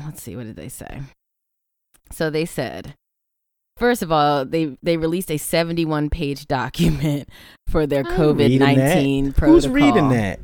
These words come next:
Speaker 1: Seriously.
Speaker 2: Half them niggas can't even read.
Speaker 1: <laughs> That's the same thing. Sorry to change subject real quick.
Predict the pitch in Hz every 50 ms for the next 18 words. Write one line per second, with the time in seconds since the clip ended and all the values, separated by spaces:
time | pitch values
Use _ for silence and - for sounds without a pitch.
0 | - - - - - - 135 123 117 104 107 - - - - 78 69 69 - 277
1 | 302 - 311 302 285 294 294 285 277 - - 302 285 277 254 254 233 190 214 247
2 | 285 294 247 165 123 - - - - _ _ _ _ _ - - - - - _
3 | - - _ - - - - - 330 - - - 381 - - - 427 - _ -
4 | 466 - _ _ - - _ _ - - - - - - - - - 202 214 240
5 | - 302 294 - - 226 202 202 202 202 208 208 - - 175 165 165 170 170 175
6 | - 180 170 - - 160 143 139 160 156 156 151 165 165 165 165 - 202 185 170
7 | - _ -